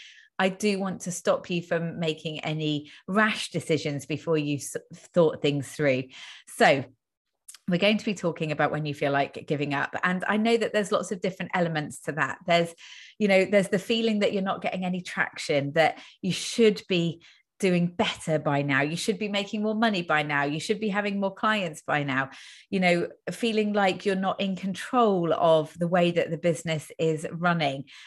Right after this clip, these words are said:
feeling like you're just so stressed all the time and you're not actually enjoying what you're doing. And these are things that we absolutely need to take into consideration, because for you to build a life-friendly business, it's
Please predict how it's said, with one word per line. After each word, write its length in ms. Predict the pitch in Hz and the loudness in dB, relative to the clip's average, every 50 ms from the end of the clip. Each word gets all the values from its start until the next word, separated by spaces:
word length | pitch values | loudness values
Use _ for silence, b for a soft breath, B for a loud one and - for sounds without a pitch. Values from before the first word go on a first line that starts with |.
| B B | B B
feeling 420 | - - 240 226 214 214 208 202 | -4 -2 0 2 2 2 2 2
like 200 | 196 190 180 - | 2 2 2 2
you're 140 | - 196 185 | 0 -4 -2
just 280 | 202 202 180 - - - | -2 -2 -4 -4 -6 -4
so 200 | - 214 202 190 | -2 -2 -2 -2
stressed 480 | 190 - - 208 180 160 151 - - | -4 -4 -2 -2 -2 -2 -2 -6 -6
all 180 | - 180 175 175 | -2 -2 -2 0
the 80 | 170 | -2
time 460 | 165 - - 180 165 151 143 147 147 - | -4 -2 -2 0 0 2 0 0 -2 -2
and 140 | - 160 160 | -2 -2 -2
you're 100 | 160 165 | 0 0
not 220 | 165 170 165 - - | 0 0 0 0 -2
actually 320 | 160 - - - - 156 | -4 -6 -6 -6 -4 -2
enjoying 680 | 151 156 143 - 175 165 160 156 151 139 135 143 139 - | -2 -2 -2 0 0 2 4 4 4 2 2 0 -4 -8
what 280 | - 147 147 147 135 - - _ | -6 -2 0 0 -2 -2 -6 _
you're 180 | - 156 151 143 | -6 -2 -2 -2
doing. 380 | 143 - 160 156 143 139 135 B B B B B B B | 0 0 0 2 2 0 0 B B B B B B B
And 180 | 196 190 196 196 | 0 2 4 4
these 300 | 214 226 233 240 - 233 | 4 4 4 4 2 0
are 40 | |
things 320 | - - 185 170 170 165 - | -2 -2 -2 -4 -4 -4 -2
that 120 | 175 - | -2 -2
we 160 | 175 175 - - | -2 -4 -6 -6
absolutely 720 | 214 208 - - - - 196 185 175 180 - - 165 170 | -6 -6 -6 -8 -8 -4 -2 0 0 0 0 -2 -4 -4
need 320 | 165 170 170 165 160 147 | -2 -2 -2 -2 -4 -6
to 100 | - 147 | -10 -14
take 300 | 147 - 160 156 151 151 - | -6 -2 0 0 0 0 -2
into 320 | 165 156 156 143 - 165 156 | -4 -4 -4 -4 -6 -8 -6
consideration, 800 | - 165 143 - 190 180 202 269 330 349 - - - 165 151 147 | -6 -6 -6 -4 -4 -2 0 0 0 0 0 0 -2 -2 0 -2
because 420 | 175 170 170 - 190 180 170 175 B B B B B B - | -4 -4 0 4 4 4 4 2 B B B B B B -2
for 60 | 226 | 0
you 320 | 202 202 233 247 247 240 240 | 0 2 2 2 2 0 0
to 320 | - - 226 214 208 202 196 B B B B B | 0 0 2 2 2 0 -2 B B B B B
build 240 | - 226 214 202 185 | 4 6 6 6 6
a 60 | 202 | 4
life-friendly 560 | 196 196 202 202 196 185 - 214 196 185 185 180 | 4 4 4 4 4 2 2 2 2 2 0 2
business, 640 | 180 240 254 247 247 - 147 143 160 180 185 - - - | 4 4 4 4 2 0 0 4 4 4 4 2 -2 0
it's 200 | - 220 220 - | 2 2 2 0